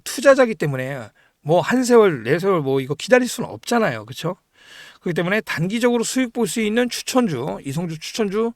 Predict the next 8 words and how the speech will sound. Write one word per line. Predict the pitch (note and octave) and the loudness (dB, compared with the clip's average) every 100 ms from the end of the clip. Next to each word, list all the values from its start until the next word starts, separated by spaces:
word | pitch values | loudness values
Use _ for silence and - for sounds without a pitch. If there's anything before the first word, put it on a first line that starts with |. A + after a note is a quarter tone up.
| _ _ _ _ - _ | _ _ _ _ -20 _
가지고 | - D3 G3 | -6 0 2
왔는데 | D3 B2+ B2+ E3 A#2+ - _ - - - | 2 2 -2 -2 -2 -8 _ -20 -18 -4
이 | F#3+ | 2
종목, | B3 A#3+ A#3 D3+ _ _ | 4 6 4 2 _ _
어, | - C3+ C3+ C3+ A#2+ | -4 -2 0 -2 -2
에이아이 | B2+ E3 G#3+ G#3+ | 2 4 4 2
테마주나 | - A3+ B3 F3 G#3 B3 C4+ - _ _ _ _ _ - | 0 2 2 2 2 2 0 -6 _ _ _ _ _ -2
또는 | F3+ D3 D3+ G#3+ B3+ | -2 0 -2 -4 -4